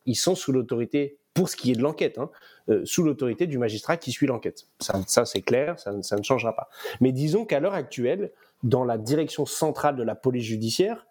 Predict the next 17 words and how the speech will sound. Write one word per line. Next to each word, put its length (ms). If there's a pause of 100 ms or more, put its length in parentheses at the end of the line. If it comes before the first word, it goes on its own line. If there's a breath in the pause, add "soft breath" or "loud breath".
(120)
je 80
parle 160
pas 140
sécurité 400
publique, 260
hein, 80
je 40
parle 140
vraiment 160
des 220
C 160
P 160
J, 340
euh, 360
donc 180
la, 100 (140)
la, 200